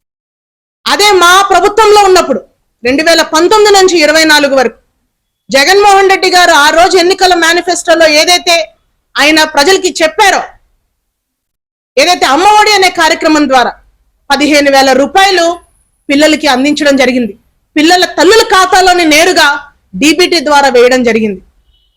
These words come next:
కూటమి ప్రభుత్వం ఈరోజు రైతు అన్నదాత అని చెప్పేసి ఒక పథకాన్ని పెట్టారు. అంటే రైతే ఈ దేశానికి వెన్నుముక్క,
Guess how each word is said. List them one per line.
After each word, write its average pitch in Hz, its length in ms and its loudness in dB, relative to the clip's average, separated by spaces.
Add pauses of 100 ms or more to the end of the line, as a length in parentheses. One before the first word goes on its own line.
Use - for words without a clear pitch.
(560)
కూటమి 415 400 0
ప్రభుత్వం 381 480 0 (1120)
ఈరోజు 330 340 2
రైతు 381 680 0 (120)
అన్నదాత 370 580 0 (440)
అని 294 200 0
చెప్పేసి 330 300 -2
ఒక 311 180 -2
పథకాన్ని 277 460 -2
పెట్టారు. 247 420 -2
అంటే 320 400 -4 (560)
రైతే 370 380 0
ఈ 359 40 0
దేశానికి 330 600 0
వెన్నుముక్క, 277 460 0